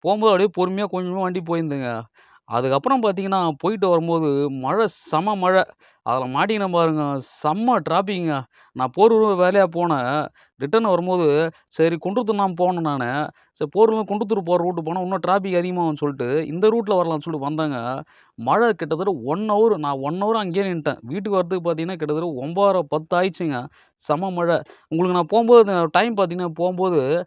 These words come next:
கிட்டத்தட்ட ஒரு நாலு மணி, நாலரை மணிக்கு கிராஸ் பண்றேன் இந்த பக்கமா, காட்டுப்பாக்கம் வழியா.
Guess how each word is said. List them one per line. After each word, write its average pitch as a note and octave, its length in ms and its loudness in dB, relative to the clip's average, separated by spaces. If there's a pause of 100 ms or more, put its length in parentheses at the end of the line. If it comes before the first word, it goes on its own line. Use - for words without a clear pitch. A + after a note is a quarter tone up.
(300)
கிட்டத்தட்ட F3 300 4
ஒரு G3 180 4 (160)
நாலு E3+ 280 6
மணி, G3 180 0 (280)
நாலரை E3+ 280 2
மணிக்கு F3+ 220 -4
கிராஸ் F3+ 220 4
பண்றேன் D#3 260 -2
இந்த C#3 100 -4
பக்கமா, C#3+ 320 -2 (120)
காட்டுப்பாக்கம் D3 460 0
வழியா. C#3 240 0